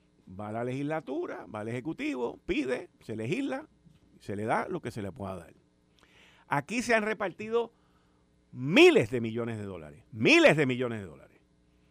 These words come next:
Se han repartido cientos de millones de dólares en bonos para los empleados públicos. Y se han olvidado de una rama que no recibe, los jueces no reciben aumento desde hace veinte años.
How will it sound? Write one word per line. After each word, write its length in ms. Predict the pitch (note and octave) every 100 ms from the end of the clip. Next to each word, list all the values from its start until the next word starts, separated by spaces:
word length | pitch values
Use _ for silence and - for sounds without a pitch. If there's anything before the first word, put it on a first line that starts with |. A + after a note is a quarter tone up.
| _ _ _ _ _ _
Se 120 | -
han 80 | C3+
repartido 540 | D#3 E3+ E3 G3+ A3 F3
cientos 640 | - - D#3 D4 F4+ C4+
de 80 | G#3
millones 280 | F3 D#3+ F#3
de 60 | E3+
dólares 280 | F3 E3+
en 140 | D3 A#2+
bonos 340 | F#3 A#3 D3 _ _ _ _ _
para 120 | B2
los 100 | B2+
empleados 320 | B2+ A#2+ B2+ C3
públicos. 400 | G2+ F2+ C#2+ - _ _ _ _ _ _ _ _ _ _ _ -
Y 100 | B2+
se 140 | C3+
han 100 | D#3+
olvidado 400 | G3 G3+ A3+ B3
de 60 | F#3
una 140 | D#3+
rama 340 | D#3+ F3+ F#3+ -
que 160 | D#3
no 180 | D3 A#3
recibe, 460 | A#3+ F3 A#3 A#3+ C#3+
los 100 | C#3
jueces 300 | F3+ G3+ A3+
no 100 | A#3+
reciben 380 | A3 F#3+ A#3+ A3
aumento 440 | F#3+ A#3+ A3 E3+
desde 420 | D3+ B2+ C3 C3 _ -
hace 320 | F3 G#3 F#3+
veinte 580 | B2+ A#2+ E3+ F#3 F#3 E3+ -
años. 400 | A#2+ F#2 -